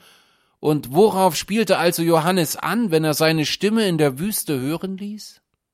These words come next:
Diese Worte reden von all den Hinderungsgründen,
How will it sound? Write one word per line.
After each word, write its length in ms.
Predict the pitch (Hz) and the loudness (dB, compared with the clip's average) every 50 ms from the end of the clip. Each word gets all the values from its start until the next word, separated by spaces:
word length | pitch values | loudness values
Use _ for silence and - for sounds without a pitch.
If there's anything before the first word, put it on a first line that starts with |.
| _ _ _ _ _ _ _ _ _ _ _ _ _ _ _ _ _ _ _ _ _ _ _ _ _ _ _ _ _ _ _ _ _ _ _ _ _ _ - | _ _ _ _ _ _ _ _ _ _ _ _ _ _ _ _ _ _ _ _ _ _ _ _ _ _ _ _ _ _ _ _ _ _ _ _ _ _ -10
Diese 280 | - 156 156 185 185 | -8 0 2 4 4
Worte 340 | 170 190 214 208 214 202 175 | 6 6 4 4 2 0 0
reden 540 | 170 185 196 196 190 190 180 170 143 - - _ | 0 0 -2 -2 -2 -4 -4 -4 -6 -10 -14 _
von 240 | - - 170 165 165 | -8 -4 -2 -2 -2
all 260 | - - 170 190 202 | -2 -2 0 0 2
den 280 | 180 190 185 175 165 160 | 2 0 0 -2 -2 -4
Hinderungsgründen, 1400 | 151 151 196 220 208 196 151 131 131 139 139 131 - - - - - - 147 156 156 - - 139 135 120 | -4 -4 -2 -2 0 0 0 0 0 -2 -2 -4 -6 -8 -12 -12 -10 -8 -6 -6 -6 -8 -10 -12 -12 -14